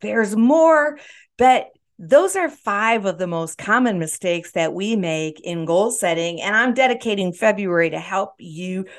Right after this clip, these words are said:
reach your goals and set your goals. Next time we meet, I'm gonna talk to you about making your goals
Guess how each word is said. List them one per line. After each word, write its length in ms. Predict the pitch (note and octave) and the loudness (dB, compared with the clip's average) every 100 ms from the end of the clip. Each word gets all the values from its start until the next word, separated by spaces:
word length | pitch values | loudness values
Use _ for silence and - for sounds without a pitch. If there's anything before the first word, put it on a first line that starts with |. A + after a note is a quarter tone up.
| - | -16
reach 320 | F3 A#3 B3 A#3 | -4 -4 -2 -4
your 80 | |
goals 400 | G3+ F#3+ F3+ F3 | 0 2 2 2
and 200 | - E3+ | -4 -4
set 440 | E3+ - - D4 F#3+ | -2 0 2 0 0
your 140 | F#3 | -6
goals. 360 | F3+ D#3+ D#3 - - - _ - | -4 -4 -6 -8 -18 -20 _ -6
Next 420 | F3+ A#3+ F4 - | 0 2 0 0
time 220 | C#4 B3+ | 0 2
we 100 | A#3 | 2
meet, 260 | A3+ C#4+ G3 | 2 0 0
I'm 120 | G#3 | 0
gonna 120 | F3 | -4
talk 340 | - F#3+ A3 | -2 -2 -2
to 60 | G3 | -6
you 120 | F3+ | -6
about 400 | E3+ E3 D#3+ - | -2 -2 -2 -6
making 560 | D#3 D3+ D3+ E3+ E3+ F3 | -10 -8 -8 -8 -8 -6
your 220 | E3+ E3+ | -6 -6
goals 380 | F3+ E3 F3 | -2 -2 -4